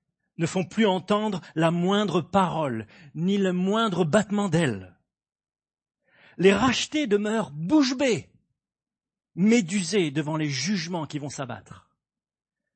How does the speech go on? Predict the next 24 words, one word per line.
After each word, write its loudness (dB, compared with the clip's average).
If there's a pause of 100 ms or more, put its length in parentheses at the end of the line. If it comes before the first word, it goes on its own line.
(140)
C'est -6
le 0
moment -6 (400)
du -12
jugement -8
final -14
de -12
Dieu. -16 (640)
C'est 2
l'heure 2
où 0
les 2
martyrs -4 (260)
sont -4
vengés, -2 (640)
les 0
péchés -4
punis, -4 (640)
Satan -4
vaincu -8 (440)
et -10
Christ -14 (340)
est -18 (180)
exalté. -10